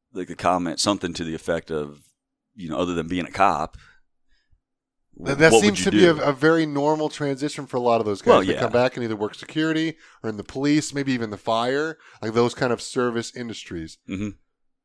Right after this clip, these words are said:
Speaker 1: I think it's just that, yeah, that the service, like you said, helping others.
Speaker 2: Yes.
Speaker 1: Um,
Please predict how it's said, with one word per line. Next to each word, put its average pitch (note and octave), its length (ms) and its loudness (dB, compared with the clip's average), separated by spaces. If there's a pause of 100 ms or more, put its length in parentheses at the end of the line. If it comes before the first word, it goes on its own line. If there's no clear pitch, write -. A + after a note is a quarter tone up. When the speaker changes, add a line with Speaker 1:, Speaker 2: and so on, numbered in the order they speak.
(400)
Speaker 1:
I - 60 -8
think B2 120 0
it's G#2+ 100 -2
just G2 180 -4
that, F#2+ 280 2
yeah, F2 160 0
that E2 200 -6
the F#2 80 -10
service, D#2 400 0
like D2 120 -10
you D#2 60 -18
said, C#2+ 160 -6
helping F#2 340 0
others. - 360 -14
Speaker 2:
Yes. - 440 -2 (300)
Speaker 1:
Um, - 640 -16